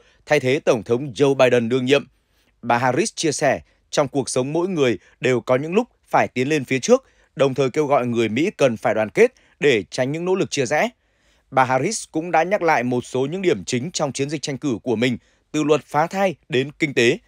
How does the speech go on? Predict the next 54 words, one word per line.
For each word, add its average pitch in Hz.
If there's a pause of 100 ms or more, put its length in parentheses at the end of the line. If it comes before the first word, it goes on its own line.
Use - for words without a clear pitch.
(140)
nhập 123
cư 147 (260)
và 123
kiểm 113
soát -
súng. 139 (680)
Khán 139
giả 156
cũng 175
có 139
cơ 165
hội 143
chia 139
sẻ 117
những 131
câu 151
chuyện 120
của 117
mình 110 (300)
liên 135
quan 131
đến 117
các 196
chủ 139
đề 113
được 117
nhắc 180
tới. 135 (600)
Cuộc 175
bầu 165
cử 143
Tổng 117
thống 131
Mỹ 202 (200)
đang 151
ở 123
vào 120
giai 127
đoạn 117
quyết 196
liệt 147 (240)
khi 151
chỉ 135
còn 127
hơn 143
bốn 135
mươi 170
ngày 120
nữa 165 (240)
là 127
đến 139
ngày 143
bỏ 117
phiếu. 123